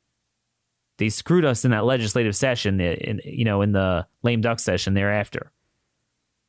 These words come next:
And they could do that. Right now, three hours into voting in Florida and only two hours into the Panhandle, 'cause it's an hour later and it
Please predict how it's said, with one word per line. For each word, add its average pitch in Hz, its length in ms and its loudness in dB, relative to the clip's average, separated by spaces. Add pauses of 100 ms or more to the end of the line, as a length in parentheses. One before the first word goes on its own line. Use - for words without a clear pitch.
(520)
And 98 80 -2
they 117 100 0
could 131 160 -2
do 135 180 2
that. - 200 -4 (2250)
Right 156 280 0
now, 120 520 0 (220)
three 151 500 0
hours 143 480 0
into 143 300 2
voting 127 320 2
in 113 100 2
Florida 110 580 -2 (920)
and 117 120 0
only 123 200 0
two 185 260 0
hours 120 400 2
into 113 720 0 (460)
the 107 80 -2
Panhandle, 101 800 0
'cause 107 200 -2
it's 101 160 -4
an 110 80 -4
hour 113 280 0
later 110 360 2
and 113 160 0
it 101 240 -4